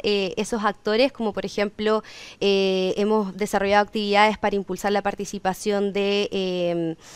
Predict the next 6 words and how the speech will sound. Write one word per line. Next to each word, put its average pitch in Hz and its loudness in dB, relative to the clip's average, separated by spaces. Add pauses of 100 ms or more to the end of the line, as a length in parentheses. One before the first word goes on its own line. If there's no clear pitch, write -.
(260)
de 190 0
pymes 220 2
agrícolas 214 2
y 254 -2
últimamente 240 0 (340)
también 220 2